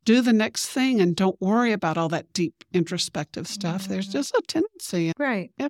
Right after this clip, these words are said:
Speaker 1: extroverts to be like
Speaker 2: Yeah.
Speaker 1: that.
Speaker 2: I think that's, this is really where we come into wanting to respect our kids
Speaker 1: Yes.
Speaker 2: as
Speaker 3: Right.
Speaker 2: individuals and,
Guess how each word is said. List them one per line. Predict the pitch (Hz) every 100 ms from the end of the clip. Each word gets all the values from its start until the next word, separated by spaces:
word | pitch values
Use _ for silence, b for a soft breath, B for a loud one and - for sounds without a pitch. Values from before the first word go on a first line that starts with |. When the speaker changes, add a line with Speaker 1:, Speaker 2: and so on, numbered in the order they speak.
| -
Speaker 1:
extroverts | 247 269 - 240 151 -
to | -
be | 165 269
like | 415 135
Speaker 2:
Yeah. | 180
Speaker 1:
that. | 107 -
Speaker 2:
I | 269
think | 330
that's, | 240 - -
this | 220
is | 190 -
really | 170 175 180
where | 180 180 180 180 - -
we | 180
come | 190 202 180
into | 175 180 -
wanting | 190 175 170 165
to |
respect | 160 160 - - - 151 - - -
our | 165
kids | - - - -
Speaker 1:
Yes. | 220 175 156 139 156 - -
Speaker 2:
as | 185
Speaker 3:
Right. | 165
Speaker 2:
individuals | 147 170 160 151 165 175 196 208 208 -
and, | 170 170